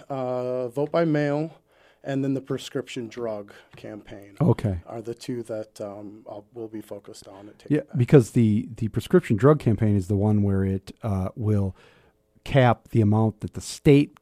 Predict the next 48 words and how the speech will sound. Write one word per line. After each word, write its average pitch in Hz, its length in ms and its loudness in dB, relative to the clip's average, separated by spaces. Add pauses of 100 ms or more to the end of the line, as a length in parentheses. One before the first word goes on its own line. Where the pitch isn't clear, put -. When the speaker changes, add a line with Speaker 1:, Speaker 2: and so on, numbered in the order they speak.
Speaker 2:
can 110 160 -6
pay 117 540 2
to 98 220 -10
pharmacies, 117 720 2 (320)
Speaker 1:
Right. 104 160 -20 (120)
Speaker 2:
uh, 101 340 0
at 107 240 -4
the 101 80 -4
level 107 300 -2
of 87 180 -8 (280)
Medicare. 190 540 -4
Is - 80 -20
that - 100 -2
right? 247 220 -2 (120)
Same 156 240 2
as, 131 120 2 (140)
I 139 80 0
can't 135 180 0
remember 101 340 -2
what 101 180 -4
the 113 100 0
actual 107 340 0
hook 127 220 2
is, 113 140 2
but 135 200 2 (280)
there's 139 160 10
a 135 60 8
cap 160 360 6
on 117 140 6
the 117 80 8
amount 120 260 6
the 110 80 -4
state 117 300 0
can 98 100 -2
pay 117 320 2 (200)
Speaker 1:
Yep. 123 100 -8
Speaker 2:
for 110 160 4
state 120 340 4
employees, 104 800 0
uh, 98 160 -4
prescription - 420 -6
drugs. 87 220 -6
So 143 100 2
you're 127 160 8
working 135 320 8
on 110 140 4
all 104 120 0
that, 143 300 2